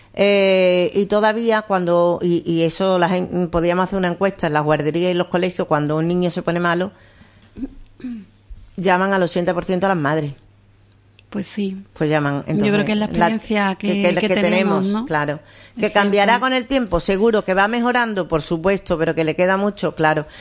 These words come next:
Speaker 1: Entonces dice, eh, un niño tiene un, está malo y la madre le da un apirotal y lo manda a la guardería. Y ese niño contagia al resto de la guardería. Y esa guardería contagia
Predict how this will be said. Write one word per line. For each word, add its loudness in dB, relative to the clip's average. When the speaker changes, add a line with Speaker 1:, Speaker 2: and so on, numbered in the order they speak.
Speaker 1:
Entonces 0
dice, -2
eh, 2
un 0
niño 2
tiene 0
un, -2
está 0
malo 0
y -2
la 2
madre 0
le 2
da 2
un -4
apirotal -2
y -2
lo 2
manda 0
a 2
la 2
guardería. -2
Y 2
ese -2
niño 0
contagia 0
al 2
resto -2
de 2
la 2
guardería. 0
Y 0
esa -2
guardería 2
contagia -2